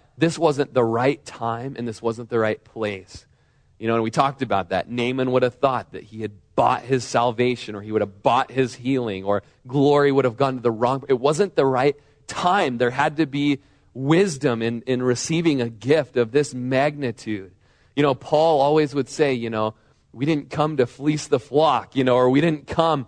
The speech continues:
as those that peddled the gospel, you know, to make a profit. That's not why we were here. We worked among you. We labored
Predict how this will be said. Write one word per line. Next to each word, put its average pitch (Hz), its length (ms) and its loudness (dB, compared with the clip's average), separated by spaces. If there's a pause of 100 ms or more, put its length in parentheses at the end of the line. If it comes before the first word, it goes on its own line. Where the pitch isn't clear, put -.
(240)
as 139 180 2
those 139 300 4
that - 240 -2
peddled 165 500 2
the 131 80 2
gospel, 120 800 -2 (640)
you 117 100 -4
know, 113 160 0
to 139 140 -2
make 135 260 -2
a 131 80 0
profit. 127 640 -2
That's 131 240 -10
not 147 280 -8
why 147 120 2
we 139 160 0
were 123 60 -2
here. 127 120 2
We 123 140 0
worked 131 520 -4
among 107 360 -2
you. 104 140 -14
We 113 120 -8
labored 123 640 -2